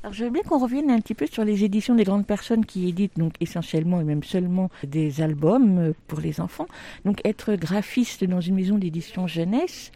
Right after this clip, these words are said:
ce n'est pas la même chose que dans une maison d'édition qui édite des textes sans images. J'imagine que pour chaque livre,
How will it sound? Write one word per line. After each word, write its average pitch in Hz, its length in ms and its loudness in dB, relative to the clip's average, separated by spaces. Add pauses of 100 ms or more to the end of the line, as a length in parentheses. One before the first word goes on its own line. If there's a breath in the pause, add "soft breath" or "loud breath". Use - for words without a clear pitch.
(140 loud breath)
ce - 120 -4
n'est 185 120 4
pas 180 140 0
la 170 60 0
même 160 180 -2
chose 247 220 -4
que 220 80 -4
dans 170 220 -2
une 165 180 -2
maison 175 180 0
d'édition 156 480 -4
qui - 160 -6
édite 156 420 -6
des 147 200 -4
textes - 440 -4 (100)
sans 151 360 -6
images. 208 540 -2 (520 loud breath)
J'imagine 180 540 -2
que 226 60 -8
pour - 200 -8
chaque - 320 -8
livre, 294 360 0